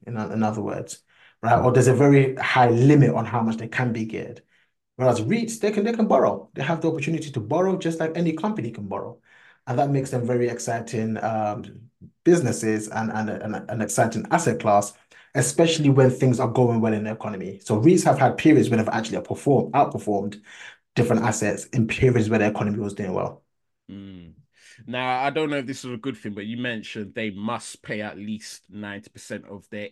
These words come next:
Speaker 2: income as dividends to shareholders. Does that mean that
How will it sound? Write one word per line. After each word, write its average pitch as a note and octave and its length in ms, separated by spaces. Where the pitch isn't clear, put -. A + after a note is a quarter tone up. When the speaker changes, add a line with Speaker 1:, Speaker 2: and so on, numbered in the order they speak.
Speaker 2:
income A2 600
as G#2+ 320
dividends G#2 640
to - 100
shareholders. G#2 720
Does B2+ 200
that C3+ 180
mean C3 360
that A#2 320